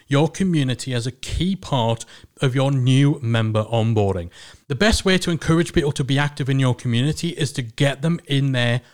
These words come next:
early, to make your community an integral part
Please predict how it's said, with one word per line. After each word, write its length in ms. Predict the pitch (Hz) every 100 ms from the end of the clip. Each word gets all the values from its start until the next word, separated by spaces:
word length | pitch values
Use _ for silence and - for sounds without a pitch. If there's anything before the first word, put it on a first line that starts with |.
| _ _ -
early, 440 | 123 117 101 90 - - _
to 100 | 147
make 460 | 127 127 135 165 -
your 140 | 160
community 600 | - 143 123 113 127 123
an 140 | 127
integral 720 | 127 123 - - 135 156 156 156
part 460 | - 113 104 -